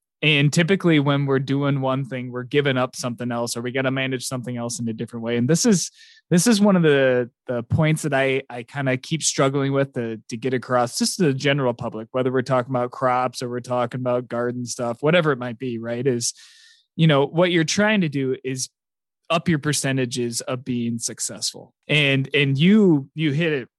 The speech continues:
right nail on the head, right? Like, know where you came from, take those notes, have a good plan in place,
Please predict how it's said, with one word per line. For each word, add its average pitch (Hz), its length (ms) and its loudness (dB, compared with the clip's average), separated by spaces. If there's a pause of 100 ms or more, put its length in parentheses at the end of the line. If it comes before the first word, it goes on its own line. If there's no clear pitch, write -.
(100)
right 143 300 -6
nail 143 320 -4
on 123 140 -4
the 117 100 -10
head, 117 280 -4
right? 131 240 -6
Like, 127 300 -6 (160)
know 143 240 2
where 185 160 4
you 240 160 2
came 123 300 -6
from, 123 340 -2 (240)
take 139 280 -2
those 135 260 2
notes, 131 500 -6 (360)
have 165 380 0
a 185 60 4
good 143 380 0
plan 196 360 -2
in 131 140 -4
place, 123 560 -4